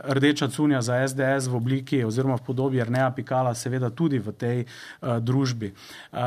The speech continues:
ampak mislim, da, eh, torej, zmerna desnica in sredina sta v bistvu edini volilni bazen, ki je Logarju ostal. V tem volilnem bazenu pa se bo zagotovo v naslednjih dveh letih zgostilo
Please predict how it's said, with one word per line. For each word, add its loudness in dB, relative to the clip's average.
ampak -2
mislim, 2
da, 4
eh, -14
torej, 2
zmerna 4
desnica 0
in 0
sredina 0
sta -6
v -4
bistvu -4
edini 0
volilni -2
bazen, -2
ki -4
je 0
Logarju 0
ostal. -2
V -2
tem 0
volilnem 0
bazenu -2
pa 0
se 0
bo -4
zagotovo 0
v -4
naslednjih 0
dveh -2
letih -2
zgostilo -2